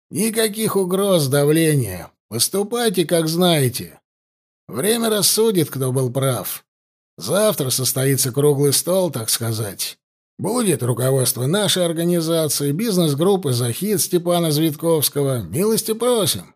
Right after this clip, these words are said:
Евгений Борисович, наши двери открыты. Имеется уникальная возможность раскурить трубку мира и принять эпохальное решение.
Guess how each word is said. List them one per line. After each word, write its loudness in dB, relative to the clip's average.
Евгений 2
Борисович, -2
наши 0
двери 2
открыты. 0
Имеется 2
уникальная 2
возможность 2
раскурить 0
трубку 0
мира 0
и -2
принять 2
эпохальное 0
решение. 0